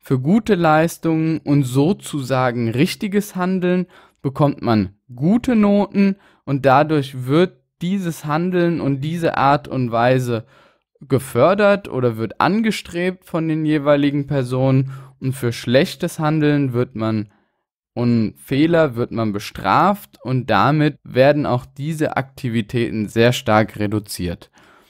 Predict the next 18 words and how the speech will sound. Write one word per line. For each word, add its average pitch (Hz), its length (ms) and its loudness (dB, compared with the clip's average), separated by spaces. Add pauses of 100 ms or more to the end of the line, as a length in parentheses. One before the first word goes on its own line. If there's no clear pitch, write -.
(140)
Also 117 220 -2
es 123 240 2
ist - 0 -
im 139 160 -2
Prinzip 127 500 -6
eine 104 320 -4 (220)
Leitung 190 880 0 (180)
der 123 400 0
menschlichen 127 680 -2
Tätigkeit 170 880 -4 (380)
dahingehend, 143 960 0 (520)
keine 135 380 2
Fehler 156 960 0 (120)
in 131 220 -4
diesem 127 320 -2
Sinne 113 300 -2
zu - 180 -10
begehen. 101 480 -6